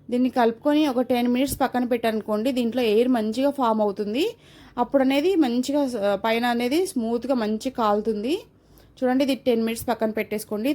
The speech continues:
తర్వాత క్యారెట్, క్యాప్సికము, చీజు, క్యాబేజీ, కొత్తిమీర, మిరియాల పొడి, ఒరిగానో, చిల్లీ ఫ్లేక్స్, ధనియాల పొడి, గరం మసాలా, ఇవన్నీ వేసేసుకొని స్టఫింగ్ అండి ఇది.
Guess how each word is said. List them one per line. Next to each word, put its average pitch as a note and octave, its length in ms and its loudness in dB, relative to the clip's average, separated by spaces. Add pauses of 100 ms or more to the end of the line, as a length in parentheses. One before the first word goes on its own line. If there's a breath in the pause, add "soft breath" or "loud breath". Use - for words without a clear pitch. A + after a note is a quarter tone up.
తర్వాత G#3+ 340 2 (180)
క్యారెట్, G#3 400 0 (140)
క్యాప్సికము, A3 500 -2 (140)
చీజు, G#3+ 400 -4 (160)
క్యాబేజీ, G3+ 480 -2 (120)
కొత్తిమీర, G#3+ 460 -2 (140)
మిరియాల G3 420 0
పొడి, A3+ 220 -2 (680 loud breath)
ఒరిగానో, C#4 420 4 (120)
చిల్లీ A3+ 340 -2
ఫ్లేక్స్, A#3 360 -2 (160)
ధనియాల G#3+ 340 0 (120)
పొడి, A3+ 180 0 (140)
గరం G3 280 0
మసాలా, G3+ 400 -2 (400 soft breath)
ఇవన్నీ B3+ 440 2
వేసేసుకొని A#3+ 500 -2
స్టఫింగ్ A#3+ 520 -2
అండి G#3 220 -2
ఇది. D4+ 140 -2